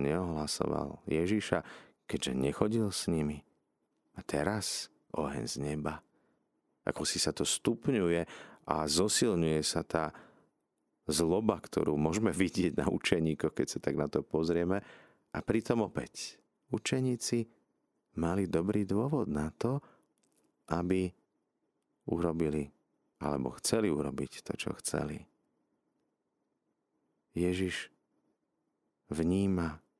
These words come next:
ich prosbu, otázku,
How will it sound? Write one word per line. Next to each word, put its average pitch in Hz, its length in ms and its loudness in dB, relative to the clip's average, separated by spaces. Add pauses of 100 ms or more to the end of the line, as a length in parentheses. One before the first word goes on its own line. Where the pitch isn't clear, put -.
ich 78 240 -6 (1500)
prosbu, 80 640 0 (180)
otázku, 82 720 -2